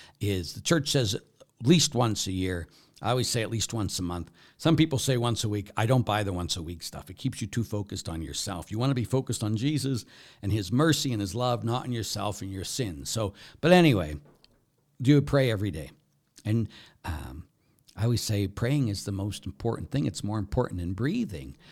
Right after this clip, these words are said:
because at the day you drop dead, bang, you drop dead right there. And God of the universe says, "I'm gonna give you what you love the most forever." If you're not praying every day,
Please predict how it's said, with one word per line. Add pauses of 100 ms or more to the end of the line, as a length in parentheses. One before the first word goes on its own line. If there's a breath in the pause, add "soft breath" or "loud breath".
(220 loud breath)
because
at
the
day
you
drop
dead,
bang,
you
drop
dead
right
there.
And
God
of
the
universe
says,
"I'm
gonna
give
you
what
you
love
the
most
forever." (560 loud breath)
If
you're
not
praying
every
day,